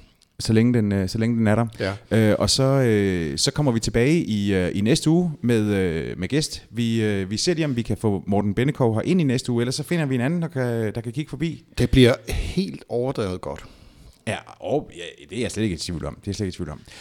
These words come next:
Speaker 1: Prøv lige at høre her. Som, øh, som altid, kære lytter, øh, så er vi også, øh, afhængige af dig. Øh, fordi vi, øh, vi vil så morderligt gerne, øh, have, at du, øh, du deler det her med dine venner. Øh, det kan enten være, øh,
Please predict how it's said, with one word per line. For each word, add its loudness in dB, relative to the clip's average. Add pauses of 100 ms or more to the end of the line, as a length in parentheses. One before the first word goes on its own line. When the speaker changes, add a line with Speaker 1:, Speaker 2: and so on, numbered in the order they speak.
(160)
Speaker 1:
Prøv 2
lige 2
at 2
høre 0
her. 0
Som, 2
øh, 2
som -2
altid, 2 (140)
kære 2
lytter, 2 (180)
øh, 0
så -4
er 0
vi 0
også, 4
øh, 2
afhængige 0
af -4
dig. -6 (160)
Øh, 0
fordi -2
vi, 2
øh, 2
vi 0
vil 0
så -2
morderligt -4
gerne, -2 (120)
øh, -6
have, -4
at -12
du, -6
øh, -8
du -12
deler 0
det -4
her -2
med -4
dine -8
venner. -4 (600)
Øh, -4
det -2
kan 2
enten -4
være, -6
øh, -10